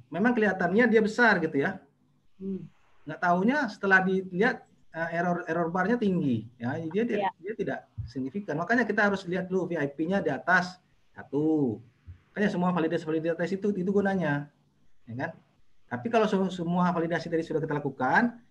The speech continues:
Speaker 1: masih juga seperti itu, ya berarti itu kesimpulannya.
Speaker 2: Ya.
Speaker 1: Ya.
Speaker 2: Oke, baik. Eh, selanjutnya dari Pak Hasbullah ini, mungkin ini dari I P N ya, kalau nggak salah ya.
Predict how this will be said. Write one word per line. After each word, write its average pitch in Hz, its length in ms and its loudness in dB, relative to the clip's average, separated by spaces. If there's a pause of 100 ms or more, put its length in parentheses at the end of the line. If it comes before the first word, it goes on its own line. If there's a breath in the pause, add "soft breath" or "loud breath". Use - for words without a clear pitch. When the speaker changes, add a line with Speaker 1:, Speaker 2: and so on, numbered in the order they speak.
(280)
Speaker 1:
masih 143 240 -2
juga 151 240 0
seperti 135 320 -4
itu, - 160 -2
ya 117 80 0
berarti 151 400 -4
itu 208 240 0
kesimpulannya. 185 640 -4 (1200)
Speaker 2:
Ya. 440 100 -14 (640)
Speaker 1:
Ya. 131 100 -14 (140)
Speaker 2:
Oke, 254 560 -6
baik. 208 260 -2
Eh, 233 480 4 (140)
selanjutnya 247 480 -4
dari 277 160 2
Pak 240 160 2
Hasbullah 226 640 2
ini, 208 240 -4
mungkin 208 240 -10
ini 277 160 -14
dari 208 200 -2
I 208 40 -6
P - 140 -12
N 233 260 -4
ya, 196 240 -2
kalau 180 160 -8
nggak 180 160 -8
salah 175 300 -10 (180)
ya. 175 160 -10